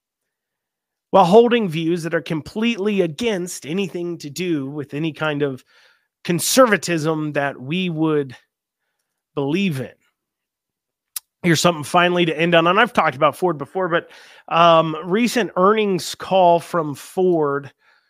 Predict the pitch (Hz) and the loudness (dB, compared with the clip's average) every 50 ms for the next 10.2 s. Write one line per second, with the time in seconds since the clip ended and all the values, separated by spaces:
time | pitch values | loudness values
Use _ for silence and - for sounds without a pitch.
0 | _ _ _ _ - - 165 160 160 165 151 143 160 147 127 - 160 156 156 151 | _ _ _ _ -10 -4 -2 -2 -2 -2 -2 -2 -2 -2 -2 -2 -4 -2 0 0
1 | 147 147 147 151 147 143 135 - 123 131 127 127 131 131 131 127 123 127 123 113 | 0 2 2 2 2 0 -2 -6 -10 -12 -12 -12 -10 -10 -10 -10 -12 -12 -14 -16
2 | 104 _ _ _ _ _ _ - - _ _ _ _ _ _ _ _ _ _ _ | _ _ _ _ _ _ _ -20 -20 _ _ _ _ _ _ _ _ _ _ _
3 | _ _ _ _ _ _ - 151 139 131 127 - - _ _ 214 214 180 175 _ | _ _ _ _ _ _ -14 -12 -10 -10 -10 -12 -14 _ _ -16 -16 -16 -16 _
4 | - 240 196 202 262 302 311 277 233 170 156 135 127 117 127 139 147 151 147 151 | -4 2 4 4 4 4 2 0 -2 -2 -2 -2 -4 -6 -6 -4 -4 -4 -2 -2
5 | 160 165 175 196 208 226 214 202 196 196 185 165 160 165 190 196 196 202 185 160 | -2 0 0 0 0 0 2 2 2 2 0 -2 -2 -2 0 2 2 0 0 0
6 | 160 170 165 170 165 139 123 147 156 156 143 - - 165 160 156 147 - 156 147 | 0 0 0 0 -2 -2 -4 -4 -4 -4 -4 -4 -4 -2 -2 -2 -4 -4 -4 -4
7 | 135 127 - - 190 196 185 151 - 180 175 170 151 151 147 135 147 139 131 143 | -4 -4 -4 0 2 2 2 0 -2 -6 -6 -6 -6 -8 -10 -8 -8 -8 -6 -6
8 | 143 139 - - - - - - - _ _ - 165 160 151 - - 175 180 226 | -6 -6 -8 -14 -20 -20 -20 -20 -20 _ _ -4 -2 -2 -2 -2 -2 -2 -2 -2
9 | 170 151 156 160 165 160 131 151 151 147 139 - 127 120 127 131 151 151 143 - | -2 -2 -2 -2 -2 -2 -2 -6 -10 -10 -8 -8 -8 -6 -2 0 2 2 2 0
10 | - - - | -4 -16 -20